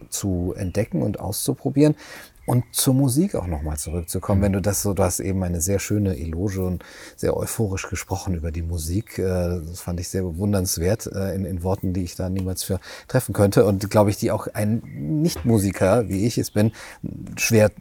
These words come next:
Speaker 1: finden kann. Und ich stelle mir das so vor, wie, dass Musik einen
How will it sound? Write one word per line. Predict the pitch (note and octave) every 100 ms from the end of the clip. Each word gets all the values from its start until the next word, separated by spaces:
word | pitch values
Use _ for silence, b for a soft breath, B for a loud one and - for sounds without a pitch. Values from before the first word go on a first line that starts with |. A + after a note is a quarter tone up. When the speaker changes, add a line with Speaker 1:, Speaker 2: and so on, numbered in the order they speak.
| - -
Speaker 1:
finden | - D3+ D#2+ G2+
kann. | - F#2+ A2 D#3 B B B B _ -
Und | - B2
ich | C3
stelle | - C3 C#3+
mir | C3+
das | B2+ B2
so | C3
vor, | - C#3+ C#3+ D3+ - - - - - - - - - - -
wie, | B2 C3+ - -
dass | C3 B2 - - -
Musik | B2 A#2+ A#2 D#3 -
einen | A#2+ A2